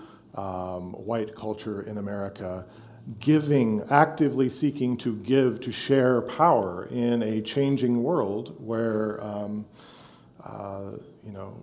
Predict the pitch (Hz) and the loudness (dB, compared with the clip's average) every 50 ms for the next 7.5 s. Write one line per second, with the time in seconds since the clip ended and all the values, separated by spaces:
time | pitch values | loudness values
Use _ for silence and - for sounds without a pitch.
0 | - - - - 107 117 135 139 135 - 123 117 117 104 117 110 - - 127 120 | -18 -18 -12 -6 0 0 2 2 2 2 0 0 2 0 -2 -4 -2 -2 -2 -2
1 | 107 110 107 110 120 131 143 135 120 - 95 87 - - - 151 147 143 135 131 | -2 -2 -4 -2 2 2 2 2 2 0 -4 -6 -6 -2 2 4 6 6 6 4
2 | 117 - - - - - - 143 143 143 175 151 - - 143 135 127 - - - | 2 -2 -6 -14 -12 -2 0 0 2 2 2 0 0 -2 -4 -4 -4 -2 0 2
3 | 165 170 175 175 170 170 170 - - - - - - - - - - - 117 117 | 4 6 6 6 6 4 2 -2 -8 -16 -18 -20 -20 -20 -20 -8 -4 -2 0 0
4 | 113 110 107 107 104 104 107 107 110 - - - - - - - - - - - | 0 0 0 -2 -4 -6 -8 -8 -10 -14 -18 -20 -20 -20 -16 -12 -10 -6 0 2
5 | 139 151 143 - 147 135 - 131 117 120 113 113 107 - 135 120 - - 117 107 | 4 4 4 2 2 0 2 2 2 2 0 0 2 2 0 2 2 0 -2 -2
6 | - 117 117 113 104 123 117 113 117 110 113 110 110 104 104 117 131 127 131 - | -2 -4 -4 -2 0 0 0 2 0 0 2 0 0 0 0 0 0 0 0 0
7 | 139 127 120 - 131 120 117 117 117 - | 0 0 0 0 0 0 0 0 -2 -6